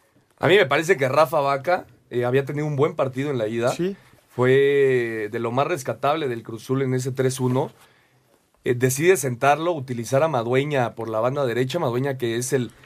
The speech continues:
Speaker 1: el que casi consigue el gol de,
Speaker 2: Del Azul.
Speaker 1: del Azul. Un, una gran parada de Marchesín, una jugada donde, eh, hubo polémica. Estaba tirado Guido Rodríguez,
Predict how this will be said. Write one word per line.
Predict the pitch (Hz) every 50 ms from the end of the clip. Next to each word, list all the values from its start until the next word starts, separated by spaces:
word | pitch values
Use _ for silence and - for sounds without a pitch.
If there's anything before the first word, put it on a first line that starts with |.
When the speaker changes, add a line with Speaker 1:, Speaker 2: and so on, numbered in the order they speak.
| - _ -
Speaker 1:
el | - 113
que | 120 131 127
casi | - 165 185 185 - 196 156
consigue | 127 127 123 123 - 151 160
el | 151 127 120
gol | 120 131 135 131 120
de, | 113 107 104 101 104 101 101 98 98 98 98 98 98 95
Speaker 2:
Del | 95 101 95 95
Azul. | - - - 151 147 127
Speaker 1:
del | - 117 117 117
Azul. | 117 117 - 147 156 175 208 214 214 - - - -
Un, | - - 117 120 123 123 120
una | 123 120 127 131
gran | 120 127 135 151 165 151
parada | 131 131 123 127 139 139 131 120
de | 113 110
Marchesín, | 113 113 107 - 117 - - 202 208
una | 180 180 185
jugada | 180 160 143 143 156 160
donde, | 151 127 117 113 107 110 101 - _ _ _ _ _ _ _ _
eh, | - 117 120
hubo | 110 135 139 151 143
polémica. | 127 127 120 131 143 160 165 147 135 185 185 175
Estaba | 135 127 - 139 139 139 135 131
tirado | 131 120 120 123 127 131 131 127 120
Guido | 120 123 131 135 127 123 120 117 113 110 110 107 107
Rodríguez, | 110 113 113 120 131 135 139 135 127 117 117 - -